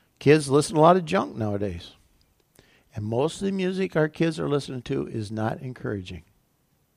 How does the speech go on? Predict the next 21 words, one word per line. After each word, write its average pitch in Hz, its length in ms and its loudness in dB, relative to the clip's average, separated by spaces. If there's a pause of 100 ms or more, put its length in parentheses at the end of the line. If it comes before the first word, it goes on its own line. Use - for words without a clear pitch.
(1200)
It's - 160 -6
talking 117 300 -2
about 107 280 -4
despair, 131 760 0 (540)
problems, 131 760 0 (360)
suicide, 135 920 2 (320)
death, 107 560 0 (420)
a - 40 -10
lot 92 280 -4
of 127 120 -2
junk 110 340 -8
out 90 200 -8
there 85 200 -16 (800)
in 120 140 -4
the 110 60 -6
music. 110 480 -4 (640)
Just - 160 -12
a 98 40 -4
lot - 360 -8
of - 120 -12
it. - 80 -18